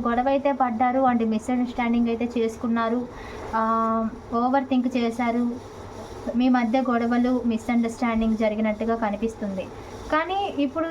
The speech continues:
ఈ పర్సన్ మనసులో ఆలోచనలో ఉన్నారు, equal give and take, మళ్ళీ మీ మధ్య ఇంతకు ముందులాగా no beginning చేయాలని ఆశ అయితే ఉంది.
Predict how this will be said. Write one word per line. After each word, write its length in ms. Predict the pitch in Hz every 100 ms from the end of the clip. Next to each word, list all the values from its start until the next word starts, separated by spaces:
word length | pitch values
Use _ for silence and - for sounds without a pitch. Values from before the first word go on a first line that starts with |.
| 311
ఈ 40 | 294 294
పర్సన్ 340 | 269 339 339 320
మనసులో 340 | 285 302 330 269 254
ఆలోచనలో 540 | 269 294 294 269 269 262
ఉన్నారు, 300 | 226 226 226 240 247
equal 260 | 262 254 247
give 120 | 240 233
and 80 | 233
take, 180 | 233 - - - - - - - - - - - - - 247
మళ్ళీ 240 | 254 262 285
మీ 60 | 262 240
మధ్య 240 | 220 233 247 240 233 226
ఇంతకు 260 | 226 240 240
ముందులాగా 420 | 233 254 240 233 226
no 80 | 233 247
beginning 300 | 240 240 233
చేయాలని 460 | 233 226 226 226 226 220 220
ఆశ 120 | 226 262
అయితే 180 | 262 254 220
ఉంది. 200 | 214